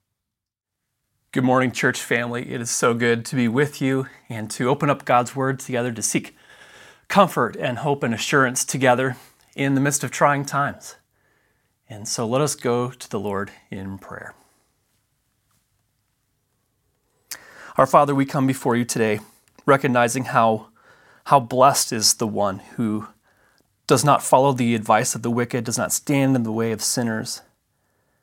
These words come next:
or join with the mockers. Instead, Lord, may we delight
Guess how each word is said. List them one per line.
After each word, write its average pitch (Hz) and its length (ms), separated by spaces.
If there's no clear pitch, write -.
or 117 80
join 135 420
with 120 120
the - 80
mockers. 101 500
Instead, 107 480
Lord, 135 160
may 143 120
we 139 120
delight 110 720